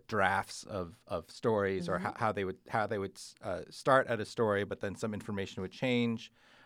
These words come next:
Speaker 1: or the editor would tell them they had to, uh, lighten up, uh, e-, ease back on something.
Speaker 2: Yeah.
Speaker 1: So you see these, uh, micro changes, uh, of, of, of how the reporting develops. So I, I thought that was a very interesting, uh, l-, uh, way to learn about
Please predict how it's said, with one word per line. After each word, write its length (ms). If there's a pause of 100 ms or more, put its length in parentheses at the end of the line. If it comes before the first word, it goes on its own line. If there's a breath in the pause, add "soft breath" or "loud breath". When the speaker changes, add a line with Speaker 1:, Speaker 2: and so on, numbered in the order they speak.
Speaker 1:
or 440
the 180
editor 360
would 120
tell 180
them 160
they 80
had 180
to, 280 (120)
uh, 260
lighten 380
up, 220
uh, 120
e-, 380
ease 200
back 300
on 120
something. 360
Speaker 2:
Yeah. 80
Speaker 1:
So 80
you 100
see 260
these, 340 (420 soft breath)
uh, 160
micro 760 (140)
changes, 720
uh, 60 (180)
of, 240 (240)
of, 180
of 140
how 180
the 140
reporting 600 (440 soft breath)
develops. 400
So 80
I, 140
I 100
thought 200
that 100
was 120
a 60
very 260
interesting, 600 (520 soft breath)
uh, 200 (160)
l-, 140 (180)
uh, 40
way 200
to 100
learn 340
about 320